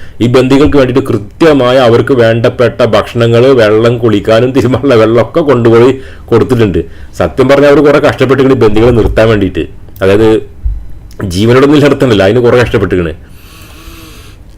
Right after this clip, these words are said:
പിന്നെ ട്രംപ് പറഞ്ഞത് യുദ്ധം നിൽക്കാൻ സാധ്യത ഇല്ല എന്നാണ്. അത്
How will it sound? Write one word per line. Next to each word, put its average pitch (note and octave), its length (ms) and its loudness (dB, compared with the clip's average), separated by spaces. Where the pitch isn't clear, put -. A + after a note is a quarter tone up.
പിന്നെ G#2+ 760 0
ട്രംപ് C3 360 2
പറഞ്ഞത് D3 500 4
യുദ്ധം B2 640 0
നിൽക്കാൻ C#3 380 0
സാധ്യത A2+ 540 0
ഇല്ല A2+ 440 0
എന്നാണ്. F#2+ 420 -2
അത് C3 380 -4